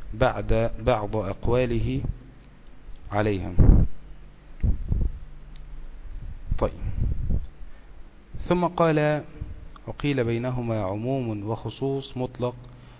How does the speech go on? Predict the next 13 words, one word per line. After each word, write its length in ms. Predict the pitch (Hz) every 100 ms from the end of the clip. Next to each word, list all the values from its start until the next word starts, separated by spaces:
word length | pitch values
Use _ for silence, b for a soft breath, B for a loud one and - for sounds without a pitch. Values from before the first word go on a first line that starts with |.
| B B
فكل 360 | 117 - 135 120
حديث 480 | - 110 123 127 117
خبر 520 | 104 - 117 120 120
من 200 | 110 107
غير 340 | 110 117 107
عكس، 380 | 101 151 - - - B B B B -
وعبرت 520 | 104 113 117 - -
هنا 280 | 117 127 120
بالخبر 580 | 110 101 131 120 117 - - - - - - 107
ليكون 640 | 107 110 104 - 120 117 113 117 113 - -
أشمل". 420 | 110 - 101 92 87 - - - - - B B B B - - -
ثم 420 | 185 180 170 165 - -
تكلم 520 | 135 - 165 151